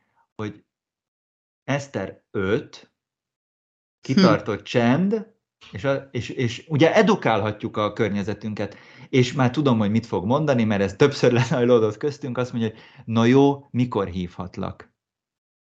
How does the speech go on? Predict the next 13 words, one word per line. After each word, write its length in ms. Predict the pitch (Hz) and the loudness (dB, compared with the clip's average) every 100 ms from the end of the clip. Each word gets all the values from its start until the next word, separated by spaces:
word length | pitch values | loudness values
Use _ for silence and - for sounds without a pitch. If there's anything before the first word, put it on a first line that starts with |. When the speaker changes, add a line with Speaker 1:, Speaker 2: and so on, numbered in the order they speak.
| _ - - - | _ -20 -20 -4
Speaker 1:
Tehát 440 | 139 135 135 - _ | 2 2 2 -4 _
amikor 540 | 135 135 135 127 123 | -2 0 0 -2 -2
keretezzük, 920 | - 196 143 120 104 95 98 95 - - | 0 4 4 2 -4 -4 -6 -8 -10 -8
hogy 220 | 123 139 139 | -2 -2 -2
ne-, 260 | 151 - | -6 -6
tehát 220 | - 135 - _ _ _ _ _ _ _ _ | -6 -8 -10 _ _ _ _ _ _ _ _
ha 120 | - 135 | -2 0
azt 180 | 190 | 2
mondom, 240 | - 233 180 | 0 0 0
hogy 180 | 156 135 | -2 0
van 160 | 151 | 0
öt 180 | 135 - | 0 -2
percem 840 | 120 104 - - 127 165 190 - | -4 -4 -6 -6 -4 -2 -4 -6